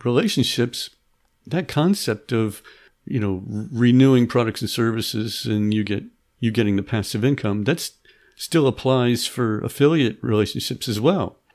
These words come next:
right? You set up for yourself as a, an affiliate for a number of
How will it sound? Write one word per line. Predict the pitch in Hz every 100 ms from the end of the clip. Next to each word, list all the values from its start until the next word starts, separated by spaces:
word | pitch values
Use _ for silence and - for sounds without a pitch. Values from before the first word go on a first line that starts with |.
| _ _ _ 113
right? | 113 175 _ _ _ _ -
You | - -
set | - 143
up | 139 _ -
for | -
yourself | 120 107 - 117 117 120
as | 110 104 - - _ -
a, | 107
an | 110 110 104
affiliate | - 123 123 117
for | - 110 104 104
a | 104
number | 110 117 110 110 104
of | 98 -